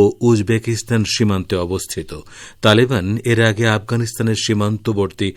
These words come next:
শতকরা নব্বই ভাগ জেলা দখল করার দাবি করেছিল।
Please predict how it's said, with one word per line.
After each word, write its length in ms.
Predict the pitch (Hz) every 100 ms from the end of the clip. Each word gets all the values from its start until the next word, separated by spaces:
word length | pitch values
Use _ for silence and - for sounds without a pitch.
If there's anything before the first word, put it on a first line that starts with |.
| - -
শতকরা 460 | - 110 - 107 104
নব্বই 420 | 104 107 101 123
ভাগ 260 | 117 - - 92
জেলা 260 | 92 95 95 - - -
দখল 320 | 98 101 101
করার 280 | 98 95 92
দাবি 260 | 87 90 90
করেছিল। 520 | - 92 87 - 90